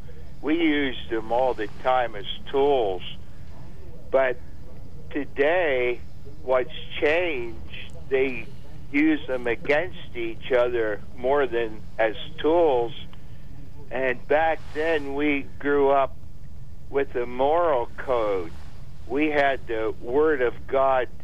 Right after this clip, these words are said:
in the school, and more people had the living Word as their Savior. So we had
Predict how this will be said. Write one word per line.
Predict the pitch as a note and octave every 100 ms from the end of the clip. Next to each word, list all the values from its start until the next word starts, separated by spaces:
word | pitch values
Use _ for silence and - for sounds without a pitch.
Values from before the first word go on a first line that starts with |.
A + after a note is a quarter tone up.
| - - -
in | C#3+ D#3 G3
the | D#3+ C3 -
school, | - - A2 G2+ G#2 A2+ - - - - - - - - - -
and | C3 C3 B2+ A#2+ -
more | B2+ C3 D#3+ C#3 -
people | D3+ C#3+ - B2
had | B2 C3 C3 -
the | A#2
living | B2+ C#3+ D3 A#2+ A2+ G#2+ - - - - - - -
Word | A#2 C#3+ C#3 C3 A2+ - - -
as | - B2 A#2+
their | A#2 A2+ -
Savior. | D3 D#3 G3+ G#3 A#2 G#2+ F2+ - - - - - - -
So | C3+
we | B2+ E3+ F#3+
had | D3+ C#3